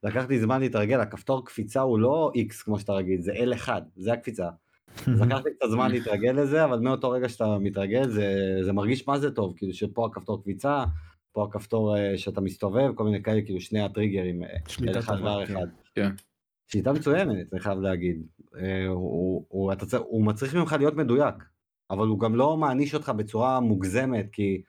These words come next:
Speaker 1: יש, אה, ledge, ledge system ממש טוב, שאתה נת-, נאחז בכל דבר ממש.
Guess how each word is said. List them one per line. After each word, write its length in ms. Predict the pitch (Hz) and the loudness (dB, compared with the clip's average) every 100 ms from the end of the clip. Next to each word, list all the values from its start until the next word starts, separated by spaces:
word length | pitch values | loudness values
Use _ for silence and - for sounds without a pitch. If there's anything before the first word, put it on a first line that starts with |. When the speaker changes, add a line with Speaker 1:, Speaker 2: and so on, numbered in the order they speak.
| _ _ _ | _ _ _
Speaker 1:
יש, 240 | 107 113 123 | -2 0 0
אה, 220 | 110 104 | 2 2
ledge, 400 | 104 123 123 - 87 - | 2 0 -4 -8 -8 -4
ledge 240 | 104 120 117 | 0 0 0
system 380 | 107 120 113 113 | -6 -6 -2 0
ממש 320 | 107 113 113 | 2 0 0
טוב, 160 | 127 107 | -2 -2
שאתה 140 | 98 | -2
נת-, 280 | 95 92 - | -4 -6 -4
נאחז 500 | 110 107 107 131 135 | 0 0 0 -2 -2
בכל 300 | 110 107 123 | -2 0 0
דבר 260 | 104 104 92 | 0 -2 -2
ממש. 420 | 92 98 90 - | -2 -2 -4 -10